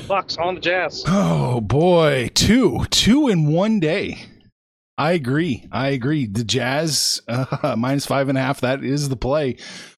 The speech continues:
Speaker 2: I'm putting ten bucks on the Jazz as well. May God have mercy on our souls.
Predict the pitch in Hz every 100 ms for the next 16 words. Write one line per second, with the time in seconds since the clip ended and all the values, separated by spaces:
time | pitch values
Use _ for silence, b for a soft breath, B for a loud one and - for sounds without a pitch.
0 | - 123 139 147 131 147 147 147 147 151
1 | 147 120 135 147 131 131 120 135 156 107
2 | 95 - - - 107 110 123 131 131 123
3 | 135 - 139 139 139 98 101 95 -